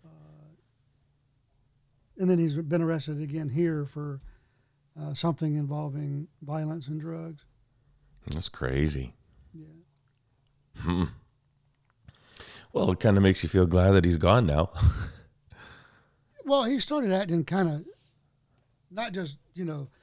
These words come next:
Speaker 1: what he was saying to me, but in his actions as well, because just up the street toward the, the end of the road where you come in, uh,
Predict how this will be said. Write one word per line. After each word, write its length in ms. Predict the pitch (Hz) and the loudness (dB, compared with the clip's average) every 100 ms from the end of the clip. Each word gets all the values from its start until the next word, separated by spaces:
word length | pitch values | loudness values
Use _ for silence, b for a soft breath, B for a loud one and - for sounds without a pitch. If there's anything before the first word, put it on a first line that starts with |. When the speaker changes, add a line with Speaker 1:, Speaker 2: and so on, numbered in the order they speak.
| _ _ | _ _
Speaker 1:
what 140 | 190 | 0
he 60 | 165 | 0
was 120 | 131 | 2
saying 300 | 208 202 165 | 2 2 2
to 180 | - 160 | 0 -2
me, 160 | 156 | -2
but 200 | 143 160 | -2 -4
in 120 | 156 135 | -4 -4
his 220 | 135 143 | -6 -8
actions 540 | - - - 165 143 131 | -6 -6 -6 -4 -2 -4
as 140 | 120 | -6
well, 280 | 160 170 156 | -2 -2 -2
because 440 | 143 139 160 147 B B B B B B _ | -6 -8 -10 -10 B B B B B B _
just 260 | - 196 - | 0 0 0
up 220 | 208 - | -4 -4
the 80 | 160 | -4
street 500 | - 170 165 196 - | -4 -2 -2 -4 -8
toward 440 | 170 165 147 123 | -4 -2 -2 -6
the, 360 | 143 143 131 139 - _ _ _ _ _ _ _ _ | -6 -6 -6 -10 -16 _ _ _ _ _ _ _ _
the 180 | 165 220 | -2 4
end 100 | 190 | 6
of 80 | 170 | 6
the 60 | |
road 220 | 160 165 147 | 4 2 2
where 100 | 151 | -2
you 80 | 139 | -2
come 320 | - 147 165 | -2 -4 0
in, 440 | 185 165 143 139 - _ _ _ _ _ _ - | 2 2 2 -2 -6 _ _ _ _ _ _ -12
uh, 240 | 147 143 | -8 -8